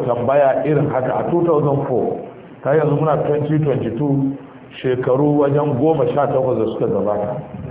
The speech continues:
Sai Sheikh Jibril ya ce, "Ire-iren wayannan bashin a ka'ida in ya daɗe da yawa,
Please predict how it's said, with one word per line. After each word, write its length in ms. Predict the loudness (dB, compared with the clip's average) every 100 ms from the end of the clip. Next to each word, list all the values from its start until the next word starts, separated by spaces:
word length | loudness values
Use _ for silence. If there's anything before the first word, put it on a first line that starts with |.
| -10 -12 -12 -14 -16 -14 -14 -16 -20 -20 -12 0
Sai 220 | 4 4 4
Sheikh 200 | 2 2
Jibril 220 | 2 2
ya 80 | 2 2
ce, 80 | 0
"Ire-iren 400 | 2 4 4 2
wayannan 540 | 4 4 2 2 0 2
bashin 340 | 2 2 0 -2
a 80 | -2 0
ka'ida 600 | 2 2 0 2 0 0
in 180 | 2 2
ya 120 | 4
daɗe 400 | 4 2 2 0
da 80 | 0
yawa, 260 | 2 2